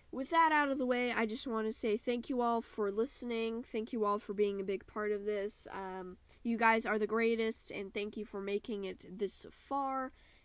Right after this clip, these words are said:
Um, if you'd like to support me even more than you are, you guys already are, then go ahead and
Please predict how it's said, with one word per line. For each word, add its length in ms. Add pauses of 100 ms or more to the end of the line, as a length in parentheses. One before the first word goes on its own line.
(120)
Um, 400
if 140
you'd 100
like 180
to 120
support 480
me 360
even 380
more 260
than 200
you 180
are, 380
you 180
guys 380
already 500
are, 340
then 200
go 160
ahead 580
and 380